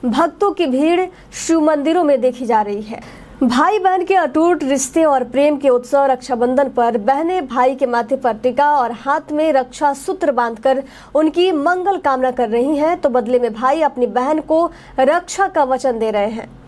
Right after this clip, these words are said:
बता दें कि रक्षाबंधन के दिन भद्रा का साया होने के कारण राखी बांधने का शुभ मुहूर्त दोपहर डेढ़ बजे से शुरू है और आज रात नौ बजकर सात मिनट तक रहेगा। तो बहनें आज रात अपने भाइयों को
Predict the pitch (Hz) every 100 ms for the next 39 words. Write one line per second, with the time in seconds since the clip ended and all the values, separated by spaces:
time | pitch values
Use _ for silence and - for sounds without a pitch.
0 | - - - - - 277 339 415 403 381
1 | 339 349 311 311 330 349 339 302 339 254
2 | 226 247 302 311 285 269 277 254 254 247
3 | 254 262 254 247 269 254 247 240 285 240
4 | 233 247 294 285 277 269 - 359 302 277
5 | 269 269 277 - - - 226 320 339 359
6 | 392 269 302 302 277 269 269 247 269 277
7 | 262 302 349 269 247 247 269 254 247 233
8 | 269 262 240 277 262 247 214 - 330 349
9 | - - - 349 339 359 339 285 254 247
10 | 233 226 240 247 240 - - - - -
11 | - - - - 285 302 339 381 370 359
12 | 359 370 370 311 269 285 302 311 - 320
13 | 359